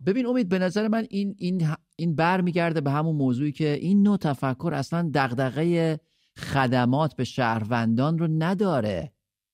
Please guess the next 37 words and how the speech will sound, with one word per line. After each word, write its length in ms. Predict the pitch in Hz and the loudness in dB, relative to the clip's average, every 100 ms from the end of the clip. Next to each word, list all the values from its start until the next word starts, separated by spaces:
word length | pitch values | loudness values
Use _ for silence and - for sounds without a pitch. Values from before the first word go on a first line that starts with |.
| _ _ _ _ _ _ _ - | _ _ _ _ _ _ _ -2
یعنی 120 | 120 | 0
یه، 300 | 147 170 165 | 2 2 2
یه 60 | 170 | 0
بار 120 | 185 | 0
ش-، 120 | 170 | 0
یه 160 | 185 180 | -2 -2
شب 200 | 175 175 | -2 -2
اینجا 140 | 156 | 0
یادم 180 | 175 175 | -2 -2
با 120 | 156 | -2
هم 40 | 170 | -4
صحبت 360 | - 139 160 | -6 -6 -6
می‌کردیم، 240 | 165 170 165 | -6 -6 -6
می‌گفتم 240 | 160 196 | -4 -4
جمهوری 340 | 170 156 147 147 | -2 -2 0 -2
اسلامی 500 | - 139 147 180 180 _ _ _ - | -2 -2 0 0 -2 _ _ _ -2
تمام 420 | 165 175 214 226 | 2 4 6 4
طول 320 | 226 220 220 226 | 2 2 2 2
عمرش 480 | 196 226 220 220 - | 0 2 2 2 0
فکر 220 | - 220 | 0 0
کرده 440 | - 185 165 160 196 | 2 2 2 2 2
بود 140 | 214 | 0
که 100 | - | 2
یه 100 | 185 | 4
روزی 200 | 190 180 | 4 2
اتفاقات 540 | 170 147 143 139 160 127 | 2 0 0 0 -2 -4
ج-، 80 | |
بدی 280 | 120 143 117 | 0 2 2
براش 320 | 95 90 - | 0 -4 -8
میفته 340 | 92 82 - - - | -12 -12 -14 -20 -8
و 40 | 185 | -2
از 180 | 185 | -2
روز 220 | 147 208 247 | -2 -2 -2
اول 500 | - 185 165 196 208 | 0 -2 0 0 2
همه‌ش، 460 | 185 185 208 - | 2 2 0 -2
همه 640 | 175 156 170 180 208 240 247 | -4 -2 -2 0 0 0 -2
تدارکاتش 1000 | - 196 180 180 170 165 196 226 214 | -2 -2 0 0 0 0 -2 0 -4